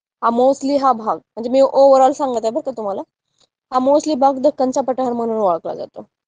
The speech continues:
हा भाग म्हणतात या भागाला. त्यापैकी आपण डेक्कन प्लेट्यू first बघतोय, याच्यामध्ये फक्त बेल्लारी आणि आंध्र प्रदेशचा अनंतपूर एवढाच भाग येतोय. ठीक आहे, then बघा,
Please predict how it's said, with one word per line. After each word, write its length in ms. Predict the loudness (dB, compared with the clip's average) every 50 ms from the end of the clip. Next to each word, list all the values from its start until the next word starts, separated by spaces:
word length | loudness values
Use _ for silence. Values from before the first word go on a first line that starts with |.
| _ _
हा 180 | _ -6 -6 -4
भाग 200 | -2 -2 -4 -4 _ _ _ _ _ _ _ _ _ _ _ _ _ _ _ _ _ _ _ _ _ _ _ _ _ _ _ _ _ _ _ _ _ _ _ _ _ _ -6
म्हणतात 380 | -4 -4 -2 -2 -2 -4 -2
या 80 | -2 -4
भागाला. 380 | -4 -4 -6 -6 -8 -8 -8 -12 -16 _ _ _ _ _ _ _ _ _ _ _ _ _ _ 0
त्यापैकी 400 | 2 2 4 4 2 2 2 2
आपण 240 | 2 2 2 2 2
डेक्कन 280 | 0 0 0 -2 -2
प्लेट्यू 260 | -2 -4 -6 -6 -8
first 380 | -8 -2 2 2 2 2 0 -4
बघतोय, 360 | -4 -6 -4 _ -2 0 2
याच्यामध्ये 400 | 2 2 2 2 0 0 0 0
फक्त 180 | 0 -2 -4 -6 _ _ _ _ _ _ _ _ _ _ _ _ _ _ _ -2
बेल्लारी 440 | 0 0 2 2 2 2 0 -2 -6 _ _ _ _ _ _ _ _ _ _ _ -6
आणि 200 | -4 -2 0 0
आंध्र 240 | 0 0 0 -2 -2
प्रदेशचा 360 | -2 -4 -4 -2 -2 0 0
अनंतपूर 400 | 0 0 -2 -4 _ -6 -4 -2
एवढाच 300 | -2 -2 0 -2 -4 -4
भाग 180 | -6 -10 -10 -10 -10
येतोय. 240 | -16 -20 _ -20 -20 _ _ _ _ _ _ _ _ _ _ _ _ _ _ _ _ _ _ _ _ _ _ _ _ _ _ _ _ _ _ _ -4
ठीक 160 | -2 0 0
आहे, 100 | 0 -2 -2 _ _ _ _ _ _ _ _ _ _ _ _ _ _ _ _ _ _ _ _ _ _ _ _ _ -8 -2
then 200 | 0 0 2 2
बघा, 180 | 0 -2 -4